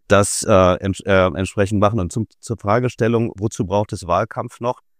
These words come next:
Also wenn man jetzt gar keinen macht, ne, also jetzt gar keine Sachen macht, dann kriegt man seine, ähm,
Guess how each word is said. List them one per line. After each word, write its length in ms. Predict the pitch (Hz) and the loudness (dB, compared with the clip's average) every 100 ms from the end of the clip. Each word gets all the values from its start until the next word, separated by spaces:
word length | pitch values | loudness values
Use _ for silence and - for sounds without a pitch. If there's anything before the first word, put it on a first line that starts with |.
| _ | _
Also 160 | - 104 | -6 0
wenn 60 | |
man 100 | 139 | 2
jetzt 220 | 117 - 82 | 2 0 -4
gar 180 | 113 143 | -2 -2
keinen 480 | - 117 98 90 82 | 0 0 2 -2 -6
macht, 440 | 69 - - - | -6 -8 -12 -16
ne, 200 | - 113 | -6 0
also 200 | 113 98 | 0 0
jetzt 240 | 98 98 - | -2 -4 -2
gar 200 | 78 107 | -2 -2
keine 340 | - 101 101 | -2 -4 -2
Sachen 240 | 90 92 107 | -4 -4 -4
macht, 180 | 101 | -4
dann 100 | 104 | -4
kriegt 200 | 98 117 | -6 -6
man 120 | 104 98 | -4 0
seine, 360 | 104 104 98 | 2 2 0
ähm, 280 | - 98 95 | 2 2 0